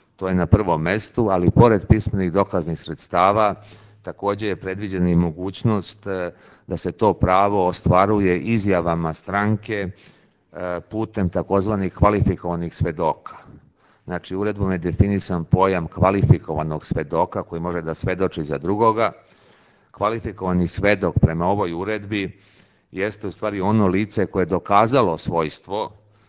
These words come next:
borca Ravnogorca putem pismenih dokaznih sredstava. To je kvalifikovani svedok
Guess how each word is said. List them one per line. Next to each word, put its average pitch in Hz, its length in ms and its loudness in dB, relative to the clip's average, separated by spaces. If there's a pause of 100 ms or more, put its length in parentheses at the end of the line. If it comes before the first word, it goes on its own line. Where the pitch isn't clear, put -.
(100)
borca 98 420 -2
Ravnogorca 85 680 -6
putem 95 380 -4
pismenih 85 560 -4
dokaznih 80 500 -6
sredstava. 65 680 -6 (220)
To 92 120 -8
je 85 60 -8
kvalifikovani 78 800 -10
svedok 101 600 -8